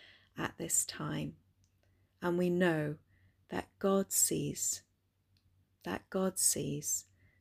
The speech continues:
this gift that we bring to one another.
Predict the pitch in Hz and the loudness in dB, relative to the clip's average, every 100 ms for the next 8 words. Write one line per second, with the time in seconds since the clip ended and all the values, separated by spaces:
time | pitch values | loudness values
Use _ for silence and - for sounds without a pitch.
0 | _ - 170 - - 147 - - - - | _ -6 -2 -2 -2 -4 -6 -12 -16 -18
1 | _ - - 165 160 160 151 151 - 156 | _ -10 -6 -6 -6 -4 -4 -4 -6 -6
2 | 156 151 147 143 - 143 | -4 -4 -4 -6 -8 -12